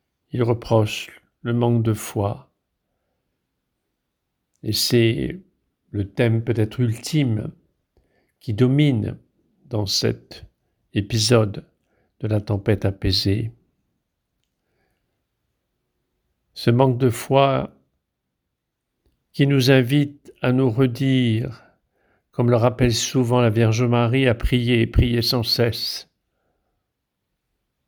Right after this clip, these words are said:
Mais le prier avec foi. Et alors, la peur de périr,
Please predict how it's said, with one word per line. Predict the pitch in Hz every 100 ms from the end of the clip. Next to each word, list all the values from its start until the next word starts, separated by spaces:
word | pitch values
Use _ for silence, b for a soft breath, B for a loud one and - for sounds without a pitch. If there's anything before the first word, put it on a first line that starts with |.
| _ _ _ _ _ _ _ _
Mais | 123 127
le | 135
prier | 135 139 127 135 123 123 - _ _ _ _ _
avec | 113 110 117
foi. | - - 98 110 107 - _ _ _ _ _ _ _ _ _ _ _ _ _ _ _ _ _ _ _ _ _ _ _ _ _ _ _ - _ _ _ _ _ _ _ _ _ _ _ _ _
Et | 113
alors, | 110 120 131 131 113
la | 123 101
peur | - 120 120 110
de | 101
périr, | 95 110 107 123 117 104 113